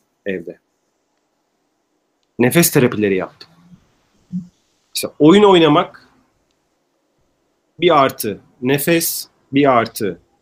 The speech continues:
meditasyon yapmak bir artı, hayvanlarla haşır neşir olmak büyük bir artı. Pozitif düşünebilmek çok büyük bir artı. İşte egzersiz yapmak yine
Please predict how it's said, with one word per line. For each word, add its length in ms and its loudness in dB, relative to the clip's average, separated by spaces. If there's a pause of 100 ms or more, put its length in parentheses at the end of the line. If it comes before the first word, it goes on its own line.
meditasyon 600 0
yapmak 680 -2 (180)
bir 180 0
artı, 480 -2 (540)
hayvanlarla 640 2
haşır 280 0
neşir 260 0
olmak 540 0 (840)
büyük 320 0
bir 80 0
artı. 440 -6 (600)
Pozitif 480 0
düşünebilmek 800 0 (100)
çok 340 -2
büyük 280 -4
bir 60 -4 (120)
artı. 360 -8 (840)
İşte 220 0
egzersiz 540 2
yapmak 640 0 (340)
yine 440 2